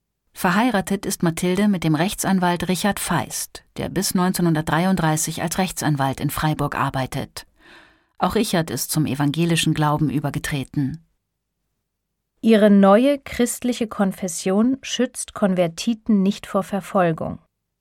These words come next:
Speaker 2: Etwa zehntausend deutsche Bürgerinnen und Bürger, die entweder selbst oder deren Eltern zum Protestantismus oder Katholizismus konvertiert sind,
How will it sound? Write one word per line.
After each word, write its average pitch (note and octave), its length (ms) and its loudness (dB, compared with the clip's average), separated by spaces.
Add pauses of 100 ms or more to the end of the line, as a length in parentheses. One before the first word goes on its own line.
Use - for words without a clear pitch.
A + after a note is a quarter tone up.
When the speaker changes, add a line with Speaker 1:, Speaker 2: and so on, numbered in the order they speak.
(500)
Speaker 2:
Etwa A3 460 4
zehntausend F#3+ 1080 2
deutsche F3+ 380 4
Bürgerinnen F3+ 760 2
und E3+ 220 -4
Bürger, F3+ 540 2
die G3+ 240 -2
entweder F#3 460 4
selbst F3+ 720 -2
oder G3 240 4
deren F3+ 300 2
Eltern G3 460 2
zum F3+ 300 -2
Protestantismus F3+ 1200 -4
oder E3 260 0
Katholizismus F3+ 1000 -2
konvertiert F3 680 -2
sind, G3+ 320 -4